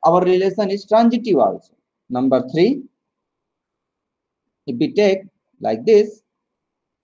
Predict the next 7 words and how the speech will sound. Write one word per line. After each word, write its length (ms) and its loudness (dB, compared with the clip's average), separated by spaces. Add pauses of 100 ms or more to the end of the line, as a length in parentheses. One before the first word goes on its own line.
(280)
uh, 320 2 (1600)
suppose 600 0 (280)
X 320 0
is 160 -4
related 600 0
to 80 0
Y, 400 0